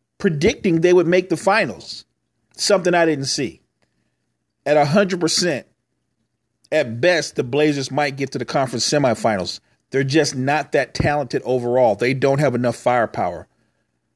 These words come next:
But when you lose your second and third best players, who are also your second and third leading scorers, getting out of the first round,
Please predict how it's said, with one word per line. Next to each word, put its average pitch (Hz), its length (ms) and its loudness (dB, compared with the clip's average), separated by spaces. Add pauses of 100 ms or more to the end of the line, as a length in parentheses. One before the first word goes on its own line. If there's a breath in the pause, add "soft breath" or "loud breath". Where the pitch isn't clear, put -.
(220)
But 165 100 2
when 170 180 2
you 202 100 4
lose 185 320 4
your 151 80 2
second 175 500 -2
and 135 160 -4
third 147 280 4
best 143 240 0
players, 147 440 2
who 151 200 0
are 139 80 6
also 160 220 2
your 139 140 0
second 151 480 -2
and 123 200 -8
third 147 240 4
leading 139 260 0
scorers, 151 580 2 (1160)
getting 202 260 4
out 165 140 2
of 143 40 0
the 131 60 4
first 165 320 2
round, 175 400 0